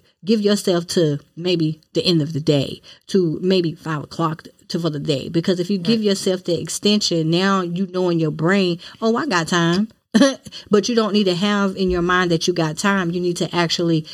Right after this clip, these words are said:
Speaker 1: give yourself a, a, a, a, what you call it? Uh, what do you call it?
Speaker 2: Mm, just
Speaker 1: A time
Speaker 2: give
Speaker 1: limit.
Speaker 2: a time limit. That's
Speaker 1: Mm-hmm.
Speaker 2: right. You know, I love Parkinson's law 'cause I
Speaker 1: Mm.
Speaker 2: was a, a big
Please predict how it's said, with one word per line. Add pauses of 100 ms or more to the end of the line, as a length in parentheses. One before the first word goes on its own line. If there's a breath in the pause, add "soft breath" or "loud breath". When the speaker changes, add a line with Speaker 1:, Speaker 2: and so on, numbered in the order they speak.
(120)
Speaker 1:
give
yourself
a, (100)
a,
a, (200)
a,
what
you
call
it? (220)
Uh,
what
do
you
call
it? (680)
Speaker 2:
Mm,
just
Speaker 1:
A
time
Speaker 2:
give
Speaker 1:
limit.
Speaker 2:
a
time
limit.
That's
Speaker 1:
Mm-hmm.
Speaker 2:
right.
You
know,
I
love
Parkinson's
law (100)
'cause
I
Speaker 1:
Mm.
Speaker 2:
was
a, (240)
a
big